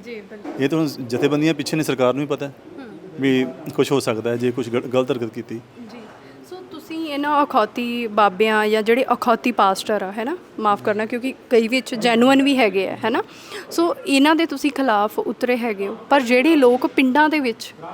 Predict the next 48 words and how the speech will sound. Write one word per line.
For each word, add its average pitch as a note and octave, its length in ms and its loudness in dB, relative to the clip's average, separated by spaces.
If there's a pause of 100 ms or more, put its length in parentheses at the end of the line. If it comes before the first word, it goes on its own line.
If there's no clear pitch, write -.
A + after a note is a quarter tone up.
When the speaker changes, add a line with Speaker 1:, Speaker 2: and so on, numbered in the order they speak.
(160)
Speaker 1:
ਧਰਮ C#4 240 4
ਪਰਿਵਰਤਨ B3+ 500 0
ਕਰ G#3+ 280 0
ਰਹੇ G3 200 -8
ਆ, G3+ 160 -12
ਉਹਨਾਂ C#4+ 260 2
ਨਾਲ D4+ 180 2
ਵੀ C#4+ 100 -2
ਤੁਸੀਂ C#4+ 240 -2
ਮਿਲੇ A#3 280 4
ਹੋਵੋਗੇ, A3 500 0 (500)
ਉਹਨਾਂ D#4+ 320 4
ਨਾਲ E4+ 200 2
ਗੱਲਬਾਤ C4+ 420 4
ਕਰਕੇ C#4 300 0
ਤੁਹਾਨੂੰ C#4+ 240 0
ਕੀ B3 200 -6
ਲੱਗਾ G#3 300 0
ਵੀ B3 200 -4
ਉਹ C4+ 200 2
ਕਿਸੇ C#4+ 240 -4
ਧੋਖੇ C#4 320 0
ਦਾ B3 120 2
ਸ਼ਿਕਾਰ B3 400 0
ਹੈਗੇ A3 360 -2
ਨੇ D#4 180 0 (300)
ਜਾਂ C#4+ 140 4
ਉਹ D4 280 4
ਇਹ D#4 140 4
ਮਹਿਸੂਸ D4 380 0
ਕਰਦੇ A#3 340 2
ਨੇ F#4 120 6
ਕਿ F#4 100 0
ਉਹਨਾਂ E4 220 2
ਨਾਲ E4 120 2
ਧੋਖਾ D#4+ 300 0
ਹੋਇਆ? B3 300 0 (960)
Speaker 2:
ਬਿਲਕੁਲ, B2+ 300 0 (100)
ਬਹੁਤ C#3+ 280 0
ਸਾਰੇ D3 140 -2
ਕੇਸਿਸ A#2 240 -6
ਮੇਰੇ A2+ 160 -6
ਕੋਲ A2 180 -8
ਆਏ G2+ 60 -12
ਨੇ। G#2 120 -12 (720)
ਇੱਕ C3+ 160 0
ਤੇ D3+ 100 2
ਹੁਣੇ C#3 320 4